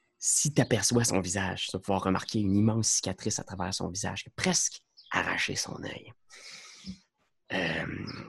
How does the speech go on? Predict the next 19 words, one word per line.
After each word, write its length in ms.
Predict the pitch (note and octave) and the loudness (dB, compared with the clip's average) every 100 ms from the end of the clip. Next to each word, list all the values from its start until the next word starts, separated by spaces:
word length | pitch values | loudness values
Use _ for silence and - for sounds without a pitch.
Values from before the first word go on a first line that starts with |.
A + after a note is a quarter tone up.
| - - - | -14 -14 -6
Raven, 560 | G#2+ B2 B2 C3+ B2 | 0 0 2 2 2
c'est, 300 | A#2 - F#2+ | 0 0 0
euh, 440 | F#2+ F#2+ G#2 G#2 A2+ | -2 -4 -8 -10 -10
quelqu'un 280 | - - G#2 | -10 -8 -10
qui 240 | - G#2 | -10 -12
est, 100 | G#2+ | -12
euh, 40 | A2+ A#2 _ _ _ - _ - _ - | -14 -16 _ _ _ -20 _ -20 _ -16
qui 100 | G#2+ | -10
est 20 | |
un 40 | G#2+ | -8
peu 80 | G#2 - | -8 -4
prime. 420 | G#2 A2 A2 A2 _ - - _ _ - - _ _ - | 0 0 -2 -6 _ -20 -20 _ _ -20 -20 _ _ -14
Euh, 260 | F#2+ - - | -10 -8 -8
il 80 | F#2+ | -10
aime 100 | - | -10
pas 140 | - | -10
qu'on 140 | - - | -10 -12
le 180 | - | -12
touche. 380 | - A#2 - - | -8 -8 -10 -16